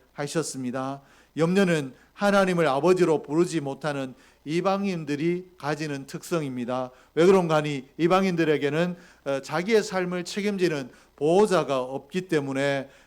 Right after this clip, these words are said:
자기 인생을 자기 스스로 책임을 지고 살아야 되기 때문에, 에, 잠을 못 자고, 어, 불안을 감당하지 못하는 것이 당연합니다. 그러나, 어, 우리에게는 하늘 아버지가 계십니다.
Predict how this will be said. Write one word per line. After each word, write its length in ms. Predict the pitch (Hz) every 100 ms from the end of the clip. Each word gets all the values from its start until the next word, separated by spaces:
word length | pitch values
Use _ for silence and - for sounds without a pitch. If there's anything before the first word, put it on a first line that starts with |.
| _
자기 300 | - 160 208
인생을 440 | 208 175 190 165 151
자기 280 | 165 196
스스로 600 | 202 196 185 202 180 170 - -
책임을 500 | - 214 208 196 180
지고 420 | 165 202 180 156
살아야 380 | 147 190 175 156
되기 180 | 143 135 131
때문에, 540 | 135 135 139 160 185 180 - _
에, 720 | 139 135 135 131 131 131 135 139
잠을 340 | - 131 151
못 240 | 151 139 135
자고, 640 | 160 147 147 151 165 180 - _ _
어, 200 | 139 131
불안을 640 | 127 151 165 160 151 139 139
감당하지 680 | 131 127 135 147 170 165 151
못하는 500 | 135 131 165 151 143
것이 480 | 135 135 143 151 151 _ -
당연합니다. 800 | 117 143 160 139 131 127 127 123 _ _
그러나, 480 | 180 170 156 143 143 - _ _
어, 440 | 139 135 135 131 127
우리에게는 760 | 135 180 170 147 143 156 170 - _
하늘 400 | _ 202 196 180
아버지가 760 | 135 123 160 151 135 123 120 131
계십니다. 720 | - 131 - 139 120 123 131